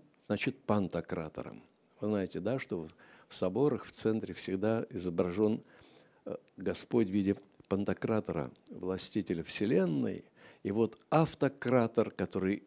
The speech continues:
естественно, становится пантократором и гибнет. Собственно, фильм об этом. И у нас очень много материала есть, который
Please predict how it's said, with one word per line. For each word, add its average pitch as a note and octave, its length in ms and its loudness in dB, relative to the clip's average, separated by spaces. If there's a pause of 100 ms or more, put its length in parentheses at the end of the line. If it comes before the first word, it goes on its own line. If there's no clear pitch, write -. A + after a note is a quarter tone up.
(100)
естественно, A#2 880 4
становится F#2+ 720 -2 (500)
пантократором G#2+ 1040 0 (640)
и A2+ 160 -2 (140)
гибнет. G2 560 0 (400)
Собственно, C3+ 400 0
фильм F3 420 0
об A2+ 240 -4
этом. D#2 380 -2 (1900)
И C3 220 4 (640)
у C#3+ 120 2
нас F3+ 320 8
очень G3 260 8
много D3+ 260 6
материала C3+ 800 6 (340)
есть, A#2+ 360 2
который C#3+ 560 4